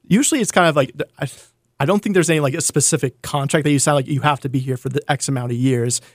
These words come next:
But usually it's kind of assumed you're gonna be in a location for at least maybe five or six years when you join staff. Versus interning, interning, you kinda do year by year.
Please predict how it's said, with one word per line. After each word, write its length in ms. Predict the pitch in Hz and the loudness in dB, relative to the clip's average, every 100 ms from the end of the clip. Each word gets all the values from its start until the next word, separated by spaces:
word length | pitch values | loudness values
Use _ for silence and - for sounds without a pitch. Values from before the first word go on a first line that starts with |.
| _ | _
But 80 | 151 | 0
usually 280 | 165 208 175 | 2 4 4
it's 60 | 131 | 4
kind 180 | 175 | 0
of 60 | 147 | 2
assumed 340 | 139 - 160 139 | 0 0 0 0
you're 100 | 135 | 0
gonna 160 | 135 | 0
be 140 | 127 135 | 2 0
in 80 | |
a 60 | 127 | 2
location 360 | 123 131 131 127 | 0 0 -2 -2
for 80 | |
at 80 | 123 | -2
least 300 | 123 117 - | -2 -4 -4
maybe 280 | 139 123 120 | -4 -2 -2
five 380 | - 131 120 113 | -2 -2 -2 -6
or 60 | |
six 340 | 120 123 - - | -6 -6 -6 -6
years 400 | 110 110 113 - | -4 -4 -4 0
when 140 | 156 | 2
you 80 | 131 | 2
join 260 | 120 117 113 _ - | 0 -4 -8 _ -6
staff. 520 | - 127 117 120 _ _ - | -2 0 -2 -6 _ _ -2
Versus 220 | 165 143 | 0 2
interning, 400 | 196 196 165 147 | 2 4 2 4
interning, 280 | 165 160 147 | 2 2 2
you 60 | 139 | 2
kinda 180 | 143 139 | 2 2
do 160 | 135 123 | 2 2
year 280 | 131 135 | 4 4
by 140 | 123 123 | 4 2
year. 220 | 123 | 2